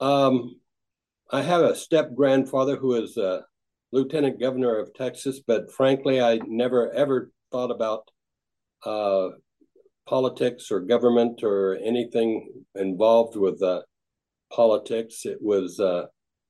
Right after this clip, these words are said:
but because in nineteen sixty-eight I had an opportunity to, um, meet several of the candidates,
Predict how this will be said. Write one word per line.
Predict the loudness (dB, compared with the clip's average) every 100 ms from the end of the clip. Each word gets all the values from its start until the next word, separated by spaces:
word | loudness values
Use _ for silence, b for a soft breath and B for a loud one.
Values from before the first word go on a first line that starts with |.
| _ _ _ _ _ -14 0
but | 2 2
because | -2 -2 0 2 2 2 2
in | 4
nineteen | 2 2 0 0
sixty-eight | -2 -4 -4 0 0 0
I | -2
had | -2 -4
an | -2 0
opportunity | 0 -4 -10 -6 -6 -4 -6 -6 -6 -12 _ _ _ _ _ _ -4
to, | 2 2 4 2 -2
um, | -4 -4 -4 -8 -14 _ _ _
meet | -8 0 0 0 -4
several | -8 0 4 6 4
of | 4
the |
candidates, | 0 0 0 2 0 0 -12